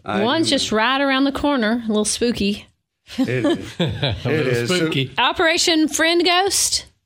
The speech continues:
Speaker 1: Operation Friendly Ghost.
Speaker 2: Friendly
Speaker 1: uh,
Speaker 2: Ghost.
Speaker 1: you know, we learned the hard lesson several years ago
Speaker 2: Mm-hmm.
Speaker 1: that you don't mess with Halloween. So Colonel Jordan has determined that we're gonna do our trick-or-treating festivities on the thirty-first of October.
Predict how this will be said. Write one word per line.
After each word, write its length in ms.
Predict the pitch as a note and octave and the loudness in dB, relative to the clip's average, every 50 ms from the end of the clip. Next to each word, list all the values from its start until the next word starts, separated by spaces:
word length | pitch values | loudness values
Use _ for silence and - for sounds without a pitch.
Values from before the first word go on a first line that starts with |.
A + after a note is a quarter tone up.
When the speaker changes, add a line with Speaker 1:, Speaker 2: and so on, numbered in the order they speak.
| _ - | _ -4
Speaker 1:
Operation 640 | C#3+ F3+ F3+ - F3+ E3+ F3 D#3+ - - D3+ C#3 | -4 -4 -2 0 0 0 0 0 0 0 -2 -2
Friendly 360 | C#3 E3 D#3 D3+ D3 D3 C#3 B2+ | 0 -2 -2 0 0 -2 -2 -2
Ghost. 300 | - C3 C3 B2+ B2+ B2+ | -2 -2 0 0 2 2
Speaker 2:
Friendly 280 | C4+ E4 E4 D#4+ D#4+ D4 | 2 2 2 2 2 2
Speaker 1:
uh, 40 | A3 A#3+ G3 F3+ | 2 0 0 0
Speaker 2:
Ghost. 460 | G3 G2 G2 - - - - - - - _ | -2 -2 -4 -4 -6 -8 -10 -10 -14 -10 _
Speaker 1:
you 80 | C3+ | -2
know, 180 | B2+ C3+ C3+ C3+ | -2 0 0 0
we 120 | C#3 D#3 | 0 0
learned 300 | D3+ D#3+ D#3+ D#3 D3+ C#3+ | 0 0 0 0 0 0
the 80 | C3+ B2 | -2 -2
hard 320 | A2 C#3+ D3+ D#3 D#3 C#3 | -2 -2 -2 0 0 0
lesson 460 | C#3 C#3+ D3 D3+ D3 D3 - D3+ C#3+ C#3+ | 0 0 0 0 0 -2 -2 -2 -2 -2
several 340 | D3 - D3 C#3+ D3 C#3+ C3+ | -2 -2 -2 -2 -2 -2 0
years 300 | C3 C3+ D3 D3+ C#3 B2 | 0 0 0 0 -2 -2
ago 280 | D3 B2 C#3 - C4+ C#4 | -4 -2 0 0 0 2
Speaker 2:
Mm-hmm. 200 | C#4 D4 D4 D4 | 2 2 2 2
Speaker 1:
that 100 | - C3 | 0 0
you 100 | B2 A#2+ | -2 -2
don't 260 | A#2 C3+ C3+ C#3 C#3 | -2 -2 -2 -2 -2
mess 280 | C3+ C3+ C3+ C3 - - | -2 -2 -2 -2 -2 -4
with 120 | C3+ B2 | -4 -4
Halloween. 760 | A2 A2+ A#2+ B2 B2+ B2+ B2 A#2+ C3 C3+ D3 D#3 D#3+ D#3 D3 - - - _ _ _ _ _ - | -2 -2 -2 -2 -2 -2 -2 -2 -2 -2 0 -2 -2 -4 -6 -10 -16 -20 _ _ _ _ _ -10
So 300 | - B2 A#2 A2+ A2+ A2 | -6 -4 -2 -2 -2 -4
Colonel 320 | A2 - C#3 C#3 C3+ B2+ | -4 -4 -2 -2 0 -2
Jordan 400 | B2+ A#2 B2 C3 C#3 C#3 C3+ C3+ B2+ A#2+ | -2 -2 -2 -2 -2 0 0 0 0 0
has 200 | A#2+ A#2 A2 A2+ | -2 -2 -4 -4
determined 480 | - B2 - - B2+ C3 C3+ C#3 B2+ | -6 -6 -4 -2 -2 0 0 0 0
that 120 | A#2+ A#2 A#2 | -2 -2 -2
we're 160 | B2 A#2 G#2+ | -4 -6 -4
gonna 200 | A#2+ A#2+ A#2+ A#2+ | -2 -2 -2 -2
do 460 | G#2+ B2 B2+ B2 B2 B2 B2+ - - - | -2 -2 -2 -2 -2 -2 -4 -6 -6 -8
our 200 | G#2 A2 A2 G#2+ | -6 -4 -4 -4
trick-or-treating 600 | G#2+ - D3+ C#3+ - C3 A#2+ - D3 C3+ C3+ B2+ A#2+ | -6 -6 -8 -6 -8 -8 -8 -4 -2 -2 -2 -2 -2
festivities 640 | - C3 B2+ - - C3+ C3+ C3+ D3 D3+ C#3 B2 | -4 -4 -4 -4 -4 -4 -4 -4 -4 -4 -4 -4
on 200 | C3 A#2+ B2 B2 | -2 -2 -2 -2
the 40 | A2+ | -4
thirty-first 640 | A2+ A#2 B2+ B2 B2 A#2+ A#2+ - B2+ B2 A#2+ A#2+ - | -4 -4 -4 -4 -4 -4 -4 -4 -4 -4 -4 -6 -6
of 80 | B2 G#2+ | -4 -4
October. 560 | A2+ A#2 A2+ A#2 - B2+ B2+ C3+ D3+ D#3+ | -4 -4 -4 -6 -6 -6 -6 -4 -4 -6